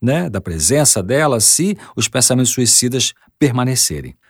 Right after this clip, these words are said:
E último, se houver alguma tentativa de suicídio, então deve haver uma internação hospitalar por um tempo suficiente para a pessoa poder, é, parar com aquela ideia suicida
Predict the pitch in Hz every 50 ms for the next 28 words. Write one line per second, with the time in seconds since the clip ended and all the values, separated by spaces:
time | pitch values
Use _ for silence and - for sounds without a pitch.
0 | _ - - 113 107 110 139 202 202 - - 190 208 208 208 _ - - - -
1 | - 165 196 226 196 143 123 104 113 113 117 113 104 104 107 104 98 - 123 113
2 | 104 107 98 - - 95 87 82 - - 135 147 143 - - 131 135 147 156 175
3 | 190 180 151 110 113 123 147 165 - _ - - - _ - 95 98 101 110 120
4 | 104 80 85 85 90 95 104 110 117 117 113 110 110 120 117 - 92 85 - -
5 | 85 82 85 85 - - 113 - 139 135 104 101 117 147 - - 110 117 123 123
6 | - - 98 98 - - - 120 - 156 147 - - 143 127 135 147 139 - 143
7 | - - - - - - _ _ _ 107 104 107 113 113 113 - 113 104 - -
8 | 101 104 107 - 123 95 80 87 92 98 98 95 87 - _ _ _ _ _ -
9 | - 85 87 90 85 85 80 - - 85 78 87 117 123 - 90 78 - 90 87
10 | 87 87 82 92 98 98 87 82 - - 117 123 - - - 95 92 85 85 92
11 | 92